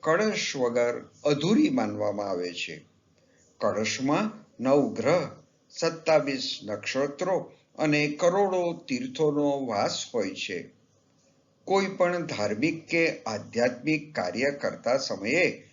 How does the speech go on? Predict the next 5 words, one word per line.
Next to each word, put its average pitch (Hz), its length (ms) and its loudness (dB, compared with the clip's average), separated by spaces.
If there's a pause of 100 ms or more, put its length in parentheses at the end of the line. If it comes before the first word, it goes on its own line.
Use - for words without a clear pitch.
(260)
કળશની 175 800 2
સ્થાપના 131 600 -4
કરવાથી 113 840 -2 (240)
તે 127 220 2
કાર્ય 120 640 0